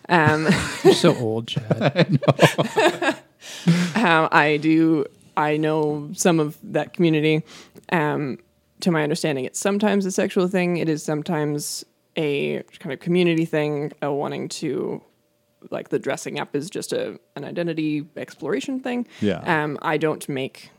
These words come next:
Speaker 1: costumes, uh, and I don't make anything
Speaker 3: Big enough
Speaker 1: the,
Speaker 3: for
Speaker 1: the, yeah, like, it's, it's, it's not really a crossover for what they need.
Speaker 3: Okay.
Speaker 1: So it hasn't been a lot of, uh, overlap. Some, some people in just kind of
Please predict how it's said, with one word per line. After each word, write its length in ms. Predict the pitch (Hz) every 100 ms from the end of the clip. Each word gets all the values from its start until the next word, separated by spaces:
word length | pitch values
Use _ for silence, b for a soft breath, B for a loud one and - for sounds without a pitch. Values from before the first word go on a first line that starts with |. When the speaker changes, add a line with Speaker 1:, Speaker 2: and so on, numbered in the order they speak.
| -
Speaker 1:
costumes, 600 | - 233 - 147 143 - b b b -
uh, 300 | 160 127 -
and 140 | 165 143
I 80 | 131
don't 200 | 127 151
make 200 | 131 147
anything 600 | 135 - 139 135 139 - _ _ _ _ _ _ _ _ _ _ _ _ -
Speaker 3:
Big 160 | 90 87
enough 260 | 82 82
Speaker 1:
the, 220 | 196 156 117
Speaker 3:
for 40 |
Speaker 1:
the, 240 | - 127
yeah, 160 | 180 110
like, 160 | 110 170
it's, 160 | 165
it's, 320 | 165 165 - - -
it's 200 | 165 180
not 160 | 139
really 160 | 147 127
a 40 |
crossover 300 | - 131 -
for 80 | 143
what 220 | 147 147
they 120 | 139 139
need. 340 | 135 120 - _ 101
Speaker 3:
Okay. 360 | 98 92 87 82 _ - -
Speaker 1:
So 120 | 170
it 60 | -
hasn't 240 | 156 147
been 140 | 127 135
a 60 |
lot 200 | 220 -
of, 240 | - - b b b b b b -
uh, 260 | 180 - -
overlap. 480 | 170 117 90 -
Some, 560 | - - 180 175 170 127 _ -
some 260 | - 180
people 300 | 185 175 165 -
in 520 | 156 143 135 131 -
just 220 | - -
kind 120 | 165
of 140 | 143